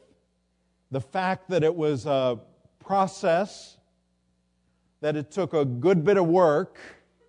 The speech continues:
that you had to attend to them if you were ever going to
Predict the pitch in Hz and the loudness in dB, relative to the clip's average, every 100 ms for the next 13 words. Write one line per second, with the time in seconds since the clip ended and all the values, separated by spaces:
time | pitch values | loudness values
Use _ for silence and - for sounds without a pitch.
0 | _ _ _ _ _ _ _ _ _ _ | _ _ _ _ _ _ _ _ _ _
1 | _ 127 147 147 147 175 180 156 160 135 | _ -4 -4 -2 -4 -2 -2 0 0 -2
2 | - 220 220 208 160 139 143 143 165 175 | -4 -4 -2 0 0 0 0 -2 -4 -8
3 | 143 _ _ _ _ _ _ _ _ _ | -14 _ _ _ _ _ _ _ _ _
4 | _ _ _ _ 185 185 185 175 170 165 | _ _ _ _ -4 -2 -2 -2 0 0
5 | 170 160 160 139 160 156 151 139 - 147 | -4 -6 -6 -6 -8 -8 -10 -12 -10 -6
6 | 143 139 131 | -4 -4 -4